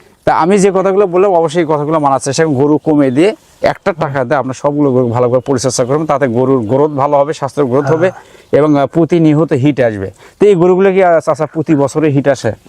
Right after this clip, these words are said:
Speaker 2: হ্যাঁ।
Speaker 1: প্রতি হিট মিস করে না, না?
Speaker 2: মিস করে, করলে ফির পরে আবার করা লাগে।
Speaker 1: করা লাগে,
Speaker 2: বুঝলে?
Speaker 1: একবার দুবার, না?
Speaker 2: হ্যাঁ, দুবার।
Speaker 1: এই গরুগুলো কি আপনারা এই দেশি সার দে-, সার দেখান, না ওই যে
Speaker 2: না,
Speaker 1: বি-,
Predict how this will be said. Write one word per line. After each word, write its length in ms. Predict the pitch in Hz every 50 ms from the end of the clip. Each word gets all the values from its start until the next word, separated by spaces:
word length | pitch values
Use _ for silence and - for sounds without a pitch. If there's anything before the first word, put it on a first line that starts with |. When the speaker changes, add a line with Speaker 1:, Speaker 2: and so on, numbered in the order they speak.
| _ _ -
Speaker 2:
হ্যাঁ। 500 | 180 160 175 170 170 165 151 147 143 139
Speaker 1:
প্রতি 180 | 156 147 147 139
হিট 280 | 131 117 107 131 151
মিস 200 | 139 151 156 -
করে 180 | - 147 127 120
না, 120 | 113 113
না? 160 | 120 139 165 170 _ _ _ _ _ _ _ -
Speaker 2:
মিস 320 | 208 185 220 320 330 - -
করে, 320 | - 285 254 202 190 220
করলে 300 | - - 247 247 247 226
ফির 120 | 208 254
পরে 220 | 208 - 247 233 233
আবার 320 | 226 202 208 233 233 202
করা 220 | - - 190 170 160
লাগে। 280 | 143 135 123 127 143
Speaker 1:
করা 240 | 175 - 156 151 139
লাগে, 200 | 127 123 113 110
Speaker 2:
বুঝলে? 140 | 113 110 135
Speaker 1:
একবার 320 | 143 - 127 - - 131
দুবার, 260 | 127 156 131 123 117
না? 200 | 120 139 156 147
Speaker 2:
হ্যাঁ, 220 | - 165 170 170 160
দুবার। 320 | 165 180 170 170 165 170
Speaker 1:
এই 60 | 175
গরুগুলো 420 | 170 156 175 180 175 175 185 190 175
কি 140 | 165 185 180
আপনারা 340 | 165 143 151 160 156 160
এই 220 | 156 151 143 143 131
দেশি 260 | 117 143 127 135 170
সার 280 | - - 160 156 151 151
দে-, 120 | 160 156
সার 260 | - - 156 147 143
দেখান, 280 | 135 147 127 160 165 156
না 180 | 151 139 131
ওই 160 | 120 117 120 120
যে 120 | 110 113
Speaker 2:
না, 120 | 101 -
Speaker 1:
বি-, 260 | 101 98 - - -